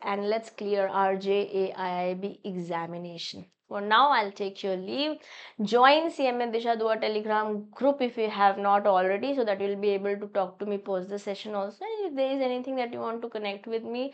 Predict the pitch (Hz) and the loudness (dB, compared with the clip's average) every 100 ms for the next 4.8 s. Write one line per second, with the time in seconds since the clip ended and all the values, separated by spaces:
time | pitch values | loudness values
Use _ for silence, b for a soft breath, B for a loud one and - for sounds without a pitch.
0 | B B B 226 233 220 214 214 208 196 | B B B 4 6 6 2 -2 -2 -2
1 | 196 202 190 175 170 190 277 - - 175 | -4 -4 -6 -6 -4 0 0 -2 -12 -10
2 | 180 - - 175 - _ _ _ _ 226 | -10 -12 -12 -12 -14 _ _ _ _ 0
3 | 277 320 320 B B B 220 214 196 190 | 4 4 2 B B B 4 6 6 4
4 | - 185 302 294 277 277 285 - | 0 4 8 10 8 4 -2 -6